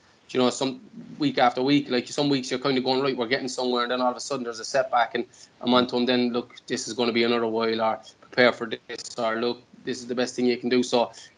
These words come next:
um, yeah, frustration, I would say, is the main thing seeping through at the moment. But, um, you know, we've a good group, like, and to be fair to 'em, uh,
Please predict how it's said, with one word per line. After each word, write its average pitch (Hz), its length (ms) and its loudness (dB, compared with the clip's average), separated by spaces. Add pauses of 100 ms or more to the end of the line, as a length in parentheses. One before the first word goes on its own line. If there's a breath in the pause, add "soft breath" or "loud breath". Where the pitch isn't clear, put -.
um, 120 340 2
yeah, 120 120 6
frustration, 135 680 0
I - 20 -2
would 123 160 -4
say, 135 160 2
is 123 100 2
the 123 80 -2
main 131 240 2
thing 127 240 0
seeping 127 340 -4
through 127 200 -4
at - 60 -14
the 123 80 -6
moment. 127 520 0 (140)
But, 120 140 -2
um, 113 300 -8 (360)
you 123 80 -6
know, 120 360 4
we've 131 160 2
a 123 60 2
good 123 160 4
group, 127 240 4
like, 123 200 0
and 117 140 -2 (280 soft breath)
to - 60 -10
be 123 100 4
fair 131 240 6
to 127 140 -2
'em, 117 240 0 (340)
uh, 120 500 -4